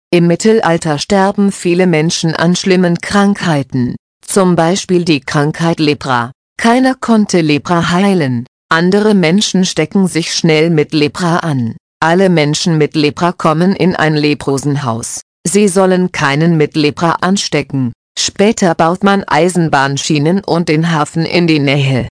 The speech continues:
Darum kommen immer mehr Fabriken an den Platz. Der Ort ist nicht mehr gut für einen Friedhof.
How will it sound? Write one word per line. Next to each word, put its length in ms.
Darum 480
kommen 360
immer 340
mehr 280
Fabriken 640
an 200
den 180
Platz. 460
Der 340
Ort 320
ist 300
nicht 400
mehr 180
gut 300
für 180
einen 300
Friedhof. 840